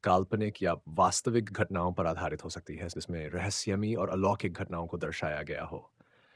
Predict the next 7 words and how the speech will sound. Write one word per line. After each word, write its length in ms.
योगिनी, 560
जो 160
अक्सर 420
तंत्र 600
मंत्र 500
या 200
अलौकिक 560